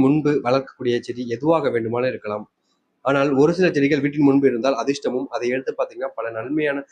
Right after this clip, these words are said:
விஷயங்கள் நம் வீட்டுக்குள் ஏற்படும். முக்கியமாக இந்த ரெண்டு செடியை நீங்கள் உங்கள் வீட்டின் முன்பு வைப்பதன் மூலியமாக இறைசக்தி உண்டாவதோடு உங்களுடைய பாவங்களும் பீடைகளும் தரித்திரங்களும் நீங்கும்.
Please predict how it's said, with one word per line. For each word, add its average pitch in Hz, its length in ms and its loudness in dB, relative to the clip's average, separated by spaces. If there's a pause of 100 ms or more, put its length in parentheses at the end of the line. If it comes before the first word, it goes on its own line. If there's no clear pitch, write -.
(260)
விஷயங்கள் 143 300 0
நம் 120 140 -4
வீட்டுக்குள் 123 380 -4
ஏற்படும். 107 280 -10 (800)
முக்கியமாக 143 560 2 (120)
இந்த 131 120 2 (140)
ரெண்டு 160 240 2
செடியை 185 320 2
நீங்கள் 143 200 4
உங்கள் 127 220 -2
வீட்டின் 160 280 0
முன்பு 135 260 4
வைப்பதன் 127 400 -2
மூலியமாக 110 340 -4 (520)
இறைசக்தி 175 460 2 (120)
உண்டாவதோடு 117 640 2
உங்களுடைய 117 280 0 (120)
பாவங்களும் 156 580 2
பீடைகளும் 135 460 0
தரித்திரங்களும் 120 580 -4
நீங்கும். 110 320 -10